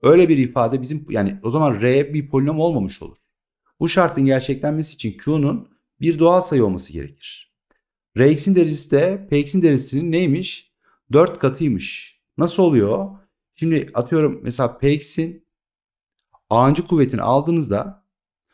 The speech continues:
o zaman ne yapacak? R X yapacak. Doğru mu? Şimdi atıyorum mesela bunun derecesi kaçtır? X üzeri B. Yani B'dir. Bunun A'ncı kuvveti ne yapıyormuş? X üzeri B A yapıyormuş.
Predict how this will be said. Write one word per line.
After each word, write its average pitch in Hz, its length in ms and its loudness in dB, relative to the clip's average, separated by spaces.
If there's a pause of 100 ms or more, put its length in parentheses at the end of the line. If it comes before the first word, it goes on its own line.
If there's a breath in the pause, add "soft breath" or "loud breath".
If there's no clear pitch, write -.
(240)
o 123 60 -2
zaman 151 240 2
ne 175 40 2
yapacak? 180 560 -2 (120)
R 131 180 4
X 143 180 -2
yapacak. - 400 -8 (1800)
Doğru 165 180 4
mu? - 300 -8 (300)
Şimdi 151 160 0
atıyorum 165 240 2
mesela 160 260 0
bunun 165 140 -2
derecesi 165 260 -2
kaçtır? - 560 -2 (1400)
X 151 260 -2
üzeri 135 200 2
B. 95 280 0
Yani 135 320 0
B'dir. 147 460 0
Bunun 147 360 -2
A'ncı 151 360 0
kuvveti 151 640 -4 (200)
ne 156 60 0
yapıyormuş? 147 440 -2
X - 180 -10
üzeri 135 260 -2
B 127 180 2
A 139 140 2
yapıyormuş. - 760 -6